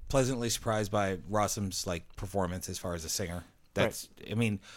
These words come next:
Speaker 2: Yeah, that
Speaker 1: some,
Speaker 2: should be
Speaker 1: uh,
Speaker 2: said. Everyone in this movie sang
Speaker 1: sang
Speaker 2: their
Speaker 1: their
Speaker 2: own
Speaker 1: own,
Speaker 2: parts.
Speaker 1: sang their own parts,
Speaker 2: Yeah.
Speaker 1: right? Um, you know, you could, you could tell though sometimes. Uh, obviously, they couldn't have that kind of singing while they were acting on stage.
Speaker 2: Of course.
Speaker 1: So those are recordings, but it is her voice, so it's
Speaker 2: Mm-hmm.
Speaker 1: just, it's just impressive.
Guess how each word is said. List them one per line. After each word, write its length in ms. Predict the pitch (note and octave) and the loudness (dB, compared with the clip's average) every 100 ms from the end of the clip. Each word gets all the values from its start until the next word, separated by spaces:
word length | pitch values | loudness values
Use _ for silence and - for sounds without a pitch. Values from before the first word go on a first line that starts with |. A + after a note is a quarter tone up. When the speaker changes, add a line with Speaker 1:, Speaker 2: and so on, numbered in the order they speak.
| - | 6
Speaker 2:
Yeah, 100 | - E3 | 12 12
that 60 | |
Speaker 1:
some, 60 | F#3 | 12
Speaker 2:
should 80 | F3+ | 12
be 60 | |
Speaker 1:
uh, 40 | F#3 | 12
Speaker 2:
said. 180 | F#3+ D3+ | 12 12
Everyone 340 | D3+ E3 D#3+ | 12 12 12
in 100 | C#3+ | 10
this 140 | B2+ | 8
movie 340 | C3+ B2 A#2 G2 | 6 6 6 4
sang 240 | - - A#2+ | 4 8 10
Speaker 1:
sang 120 | C3+ | 10
Speaker 2:
their 80 | A2+ | 10
Speaker 1:
their 80 | A#2+ | 8
Speaker 2:
own 40 | |
Speaker 1:
own, 40 | A#2 | 8
Speaker 2:
parts. 160 | G#2 - | 4 4
Speaker 1:
sang 160 | A2+ | 0
their 140 | G#2 G2+ | 0 0
own 100 | G2 | -2
parts, 280 | G2 - | -6 -6
Speaker 2:
Yeah. 100 | C#3 | -2
Speaker 1:
right? 160 | - - - | -2 -2 0
Um, 460 | B2 B2 A2+ G#2 G#2+ F#3 | 6 8 8 4 0 2
you 100 | E3 | 8
know, 80 | D3+ | 8
you 160 | E3 | 8
could, 180 | E3 D3+ | 4 4
you 100 | D#3+ | 2
could 120 | D3+ | 2
tell 280 | B2 C3+ A2+ | 6 8 8
though 260 | G#2+ G2+ G2+ | 8 4 2
sometimes. 600 | - A2+ G#2+ G2 F#2 - | 0 0 0 -2 -4 -8
Uh, 340 | - F#2+ F2 E2+ - - | -6 -6 -6 -8 -12 0
obviously, 500 | - B2+ A#2+ C3 A#2+ G2 E2+ | 4 6 6 2 -2 -4 -6
they 140 | - C3+ | -2 0
couldn't 280 | - C#3 | 2 2
have 260 | A#2+ - A2+ | 2 2 2
that 140 | A2 | 0
kind 180 | - G#2 | -2 -4
of 60 | F2 | -2
singing 360 | - G#2+ G2+ | 0 2 0
while 200 | F#2 F2+ | 2 2
they 100 | F2+ | 0
were 160 | E2+ F2 | -2 -4
acting 320 | - F2+ - E2 | -4 -4 -6 -10
on 120 | E2 | -6
stage. 220 | - - | -2 0
Speaker 2:
Of 60 | - | 4
course. 340 | C3 F#2+ - - - - | 4 4 -4 -10 -14 -10
Speaker 1:
So 160 | - B2 | 2 6
those 180 | B2 A#2+ | 8 8
are 100 | A2+ | 8
recordings, 400 | G#2 - G2+ F#2+ | 6 2 0 4
but 120 | C#3 | 8
it 80 | C#3+ | 10
is 140 | C#3+ | 10
her 100 | C#3+ | 8
voice, 240 | B2+ B2 - | 8 6 6
so 120 | A2+ | 4
it's 120 | C#3 | 4
Speaker 2:
Mm-hmm. 100 | C3+ | 4
Speaker 1:
just, 220 | C3+ - | 2 0
it's 180 | G#2+ G#2 | -2 -2
just 220 | - G#2 | -2 -2
impressive. 500 | G2+ E2+ G#2 - F#2 | -4 -2 -2 -2 -6